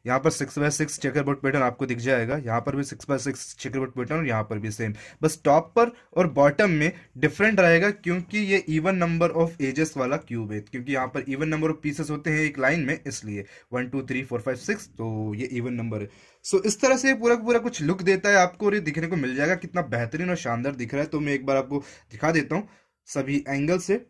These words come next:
टर्न करके। तो आप देख रहे होंगे कितना मस्त और एकदम फैंटास्टिक सा लुक दे रहा है ये। तो चलिए इतना करने के बाद हमें क्या करना है, अब इसे हमें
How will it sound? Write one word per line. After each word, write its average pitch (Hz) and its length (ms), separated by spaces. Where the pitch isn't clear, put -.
टर्न 135 240
करके। 110 360
तो 131 340
आप 123 120
देख 143 220
रहे 190 80
होंगे 196 160
कितना 170 320
मस्त 135 400
और 175 140
एकदम 170 280
फैंटास्टिक 156 580
सा 202 100
लुक 151 200
दे 127 140
रहा 110 100
है 101 80
ये। 95 100
तो 202 60
चलिए 226 240
इतना 240 200
करने 226 240
के 214 80
बाद 226 120
हमें 170 220
क्या 196 80
करना 180 280
है, - 100
अब 170 140
इसे 190 220
हमें 185 200